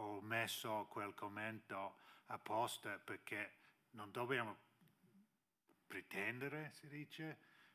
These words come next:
che questi risultati sono ovunque, sono perfetti. Non è così, è un, è un, ci sono andamenti generali, ma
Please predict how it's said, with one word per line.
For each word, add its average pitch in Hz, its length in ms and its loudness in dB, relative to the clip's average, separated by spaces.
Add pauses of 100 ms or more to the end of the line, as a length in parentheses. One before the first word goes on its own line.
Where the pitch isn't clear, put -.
(220)
che 110 360 4 (520)
questi 120 340 -2
risultati 107 640 -2
sono 110 300 0
ovunque, 110 500 -2
sono 110 300 -2
perfetti. 101 880 -4 (220)
Non 113 220 -2
è 170 200 6
così, 90 520 -4 (180)
è - 80 -4
un, 104 240 -4 (100)
è 110 80 -6
un, 98 180 -8 (300)
ci - 140 -10
sono 117 420 4
andamenti 110 640 0
generali, 107 640 2
ma 90 100 -12